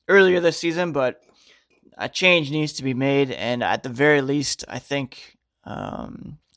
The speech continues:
there should be a statute of limitations on how far back you can review a play. If, if, um,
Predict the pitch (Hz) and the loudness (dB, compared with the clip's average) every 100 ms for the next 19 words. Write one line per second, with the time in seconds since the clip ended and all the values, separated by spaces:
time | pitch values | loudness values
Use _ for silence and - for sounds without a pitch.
0 | - _ _ - 127 147 131 120 - 135 | -12 _ _ -2 0 2 2 2 4 4
1 | 135 - 127 120 135 127 143 143 139 143 | 4 -2 -6 -6 -6 -6 -4 -4 -2 -6
2 | 127 120 123 135 131 - - 131 120 104 | -6 -8 0 2 2 -2 -4 -2 0 0
3 | 120 123 135 127 123 123 113 117 127 127 | 0 -2 -6 -6 -4 -4 -6 -6 -4 -4
4 | - 131 135 131 - - - - - - | -2 0 2 0 -4 -14 -20 -18 -20 -20
5 | - _ _ _ _ _ - 151 135 - | -20 _ _ _ _ _ 0 2 2 -6
6 | - - - 120 117 113 - - - | -12 -14 -10 -8 -6 -8 -10 -12 -16